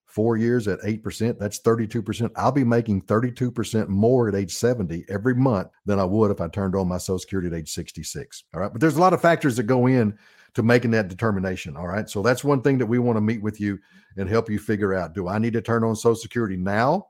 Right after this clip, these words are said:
or do I need to wait? Social Security, taxes. Do you feel like taxes are gonna be less going in the future? Are they gonna stay the same than they are now, or are they going to increase? So, you know, uh, a, a,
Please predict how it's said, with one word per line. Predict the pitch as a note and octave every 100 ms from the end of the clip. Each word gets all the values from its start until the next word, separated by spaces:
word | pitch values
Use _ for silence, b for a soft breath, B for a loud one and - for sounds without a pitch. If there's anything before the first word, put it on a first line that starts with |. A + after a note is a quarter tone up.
| _
or | G2 F#2
do | G#2
I | G2+
need | F#2+ E2+
to | E2+
wait? | E2+ D#2 - - _
Social | A#2 G#2
Security, | A#2+ G2 A#2+ G2+ D2
taxes. | - C#3+ C#3+ - F2 - b b b b _ _ -
Do |
you | G#2 A2+
feel | C3
like | B2+ B2+ -
taxes | C3 B2+ C3+ A#2+
are |
gonna | B2 B2+
be | A#2+ C3
less | A2 A2 B2 C3+
going | - C3 C3+
in | C3
the | C3
future? | C3 C#3 C#3+ D3 _ _ _ C3+ - _ _ _ _
Are | G2
they | G#2+
gonna | G#2+
stay | G#2+ A#2 A2
the | G#2
same | - A2 B2+ D#3+ F3 - _ -
than | G#2+
they | A#2
are | A#2 B2
now, | A#2 A#2+ D#3 F#3+ - _ F2
or | A#2 C3 - _ _ _
are | G#2+
they | G#2+
going | G2+ G#2+ G#2
to | -
increase? | G#2 G2 - D2 - - _ _ _ _ _ _
So, | - A#2
you | A2+
know, | A2 G#2 G#2 _ _ -
uh, | G#2 G2+
a, | A2
a, | G2+ G#2+ G2